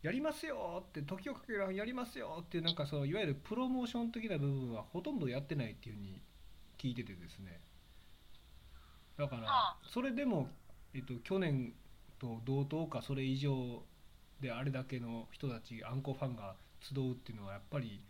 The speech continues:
Speaker 1: その、あれですよね。もう定着してきて、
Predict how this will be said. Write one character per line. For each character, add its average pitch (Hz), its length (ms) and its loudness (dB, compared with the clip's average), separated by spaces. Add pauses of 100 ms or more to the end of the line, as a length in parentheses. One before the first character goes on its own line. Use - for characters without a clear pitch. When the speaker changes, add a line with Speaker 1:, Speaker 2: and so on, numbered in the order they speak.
(720)
Speaker 1:
そ - 140 -8
の、 113 200 -4 (360)
あ 123 80 -4
れ 131 80 0
で 139 100 0
す 143 120 -6
よ 98 80 -6
ね。 95 180 -8
も 156 460 2
う 151 100 -4
定 240 220 2
着 247 300 2
し - 100 -2
て 220 140 0
き - 100 -8
て、 131 240 4